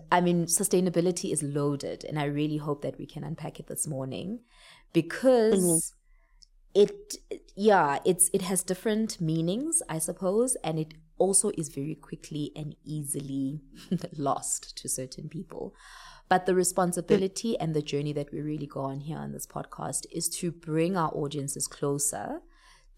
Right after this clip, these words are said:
Speaker 1: to understanding. Um, and I am very keen myself, because I cannot claim to know sustainability. I know aspects of it.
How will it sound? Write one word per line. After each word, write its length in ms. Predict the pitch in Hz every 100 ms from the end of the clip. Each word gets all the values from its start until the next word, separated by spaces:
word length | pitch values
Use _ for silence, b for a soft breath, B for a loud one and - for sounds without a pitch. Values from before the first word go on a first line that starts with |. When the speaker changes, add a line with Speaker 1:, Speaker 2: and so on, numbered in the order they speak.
| - -
Speaker 1:
to 460 | 180 160 151 143 - -
understanding. 800 | 180 180 - 147 131 - - 180 _ _ _ -
Um, 420 | 143 143 139 139 -
and 180 | 147 147
I 420 | 143 139 139 139 147
am 120 | 143
very 340 | 143 151 156
keen 440 | 165 - 185 151 143
myself, 500 | 117 - 185 330 -
because 240 | - 139
I 80 | 131
cannot 340 | - 143 139
claim 220 | - 147 156
to 280 | - 151 135 b b
know 220 | 156 160 143
sustainability. 880 | 156 180 - 190 190 202 220 - 160
I 80 |
know 140 | 135 131 -
aspects 420 | 139 - - -
of 120 | 196
it. 240 | 254 269